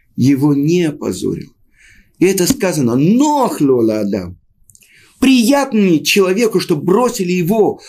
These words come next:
в огненную печь, но чтобы он не заставил побледнеть другого еврея среди множества людей. Это то, что она сделала.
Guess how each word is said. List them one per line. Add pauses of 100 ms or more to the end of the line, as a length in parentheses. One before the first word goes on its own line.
в
огненную
печь, (320)
но
чтобы
он
не
заставил
побледнеть (1600)
другого (100)
еврея (460)
среди (200)
множества
людей. (760)
Это
то,
что
она
сделала.